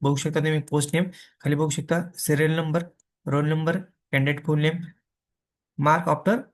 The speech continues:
objection, row स्कोर. म्हणजे तुमचा हा फायनल रिझल्ट नाही मित्रांनो, हा फायनल स्कोर आहे तुमचा, गुणवत्ता यादी आहे मित्रांनो फक्त. तर तुम्ही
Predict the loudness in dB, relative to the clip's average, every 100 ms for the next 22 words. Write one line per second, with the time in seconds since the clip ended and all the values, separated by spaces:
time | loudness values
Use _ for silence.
0 | _ _ _ _ -6 -2 0 0 0 -2
1 | 0 0 0 -4 -2 -4 -6 -6 -2 -2
2 | 0 0 2 2 2 0 0 0 0 0
3 | -2 -4 -4 -4 0 2 2 0 2 2
4 | 2 0 -2 -2 0 -2 0 0 2 0
5 | 0 0 -2 -2 -4 -2 -4 -6 _ _
6 | -20 -20 -20 _ _ -4 -2 0 0 -4